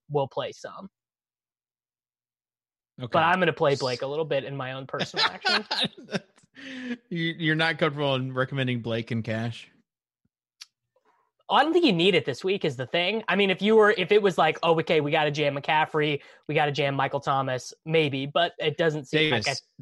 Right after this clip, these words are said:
Speaker 1: I
Speaker 2: will you go on record saying that you will not play Christian Blake in cash this week?
Speaker 1: No, I won't, 'cause I might.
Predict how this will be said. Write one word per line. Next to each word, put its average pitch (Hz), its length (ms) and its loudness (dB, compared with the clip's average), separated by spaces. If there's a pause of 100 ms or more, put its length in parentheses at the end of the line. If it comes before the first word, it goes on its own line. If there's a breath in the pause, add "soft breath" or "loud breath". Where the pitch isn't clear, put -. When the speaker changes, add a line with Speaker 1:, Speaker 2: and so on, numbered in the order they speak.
(180)
Speaker 1:
I - 40 -6
Speaker 2:
will 147 180 4
you 170 140 2
go 160 120 2
on 156 120 0
record 131 340 0
saying 113 240 -2
that 98 180 -6
you 123 80 -4
will 131 160 -4
not 110 480 -6 (380)
play 104 440 -4
Christian 110 360 -8
Blake 98 300 -8
in 98 120 -10
cash - 420 -14
this 73 180 -16
week? - 180 -20 (1040)
Speaker 1:
No, 156 260 -4
I 147 160 -8
won't, 233 280 -2
'cause 185 140 -4
I 190 80 -8
might. 240 340 -6